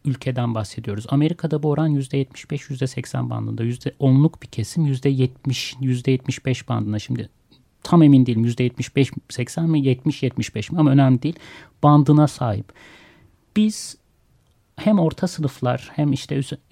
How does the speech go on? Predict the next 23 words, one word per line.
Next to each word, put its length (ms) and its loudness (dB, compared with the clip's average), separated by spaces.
bu 80 4
meselelere 720 2
dokunmadığımız 640 0
zaman, 320 -2
yani 260 -2
ev 160 2
sayısı, 920 -6
şirket 540 -10
hisse, 480 -6
bunların 520 2
vergilendirilmesi, 1000 -4
dağıtılması, 560 0
hatta 400 0
lağvedilmesi, 720 0
yani 100 -6
bence 240 -4
bunları 220 0
konuşabilmeliyiz. 640 -8
Özel 260 -4
mülkiyete 380 -8
çok 260 -10
ciddi 300 -14
sınırlar. 440 -6